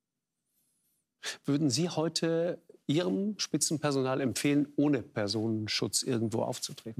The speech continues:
Speaker 2: würde immer mich bei diesen Fragen davon abhängig machen, was, und so haben wir das damals auch
Speaker 1: Mhm.
Speaker 2: gehalten,
Speaker 1: Mhm.
Speaker 2: ähm, was die Verantwortlichen der Sicherheit, also des B K A, an dieser
Speaker 1: Mhm.
Speaker 2: Stelle
Speaker 1: So.
Speaker 2: sagen,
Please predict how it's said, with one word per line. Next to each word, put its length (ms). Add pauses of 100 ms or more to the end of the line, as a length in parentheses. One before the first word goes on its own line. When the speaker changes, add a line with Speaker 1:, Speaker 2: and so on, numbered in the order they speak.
(120)
Speaker 2:
würde 60
immer 560
mich 260
bei 140
diesen 360
Fragen 480
davon 300
abhängig 540
machen, 340
was, 280
und 200
so 100
haben 140
wir 80
das 180
damals 360
auch 180
Speaker 1:
Mhm. 80
Speaker 2:
gehalten, 680
Speaker 1:
Mhm. 300 (140)
Speaker 2:
ähm, 420
was 420
die 260
Verantwortlichen 840
der 100
Sicherheit, 600
also 200
des 220
B 120
K 180
A, 280
an 220
dieser 220
Speaker 1:
Mhm. 40
Speaker 2:
Stelle 320
Speaker 1:
So. 140
Speaker 2:
sagen, 260